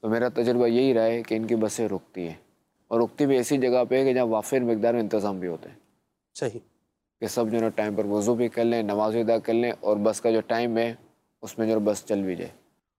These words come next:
Speaker 1: और जो बस मालिकान है उनको तो चाहिए कि वो अपना जो ना जदवल इसी तरह manage कर लें कि नमाज के time में बस रुकेगी। अब जैसे ज़ोहर की नमाज है तो खाना भी उसी में आ जाएगा, फिर असर की नमाज के लिए भी रुकें,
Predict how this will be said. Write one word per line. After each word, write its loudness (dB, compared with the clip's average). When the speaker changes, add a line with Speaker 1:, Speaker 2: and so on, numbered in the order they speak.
Speaker 1:
और 0
जो 2
बस -2
मालिकान 0
है 0
उनको 0
तो 2
चाहिए 2
कि 2
वो 2
अपना -2
जो 0
ना 2
जदवल 2
इसी 2
तरह 0
manage 0
कर 2
लें 0
कि 2
नमाज 0
के 2
time 0
में 2
बस 0
रुकेगी। -2
अब 2
जैसे 2
ज़ोहर 2
की 0
नमाज 2
है 2
तो 2
खाना -2
भी 2
उसी -2
में 2
आ 2
जाएगा, 2
फिर 0
असर 2
की 2
नमाज 0
के 4
लिए 6
भी 6
रुकें, 0